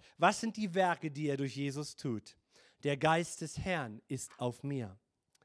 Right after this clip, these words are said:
Er hat mich gesalbt und er hat mich gesandt, zu verkündigen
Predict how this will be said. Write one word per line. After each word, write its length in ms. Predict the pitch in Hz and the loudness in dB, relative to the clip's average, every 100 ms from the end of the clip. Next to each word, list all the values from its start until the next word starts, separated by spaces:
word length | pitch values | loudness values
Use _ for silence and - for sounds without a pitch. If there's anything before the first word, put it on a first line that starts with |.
| _ - - - | _ -20 -20 0
Er 140 | 190 175 | 6 8
hat 180 | 226 | 6
mich 220 | 208 190 - | 6 4 4
gesalbt 800 | 156 120 202 190 113 - - - - - | 2 8 8 8 0 -8 -14 -14 -20 -10
und 140 | - 196 | 2 6
er 160 | 180 | 8
hat 160 | 185 226 | 8 6
mich 220 | 202 - | 2 2
gesandt, 580 | 165 135 139 214 175 - | -2 2 4 6 4 -2
zu 140 | 170 | -6
verkündigen 920 | - 165 - 202 240 269 170 139 123 | -2 -2 2 4 4 2 0 0 0